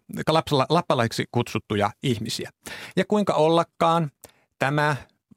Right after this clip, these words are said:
vanha muistitieto on täysin yhdenpitävä nykytieteen käsityksen kanssa,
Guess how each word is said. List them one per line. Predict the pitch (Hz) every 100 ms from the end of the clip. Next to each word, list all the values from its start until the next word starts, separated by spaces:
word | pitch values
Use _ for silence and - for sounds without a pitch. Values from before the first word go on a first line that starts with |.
| 135
vanha | 131 143 151
muistitieto | 139 147 143 131 123 123 - 127
on | 117 -
täysin | 147 175 208 180 170 151 120 -
yhdenpitävä | 143 123 120 117 110 - 104 107 101
nykytieteen | - 123 127 117 107 - 95
käsityksen | 110 110 - - - 120
kanssa, | 131 147 156 -